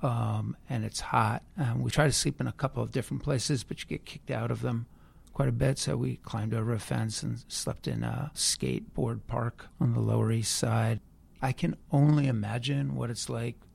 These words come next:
for that being your life for the foreseeable future.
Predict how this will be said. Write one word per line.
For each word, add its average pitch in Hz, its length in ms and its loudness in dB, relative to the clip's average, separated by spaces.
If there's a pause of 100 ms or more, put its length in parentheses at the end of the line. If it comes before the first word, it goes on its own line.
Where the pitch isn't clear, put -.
(160)
for - 160 -6
that 131 280 -4
being 135 200 0
your 123 140 -2
life 131 260 0
for - 320 0
the 131 80 4
foreseeable 139 800 2
future. - 500 -4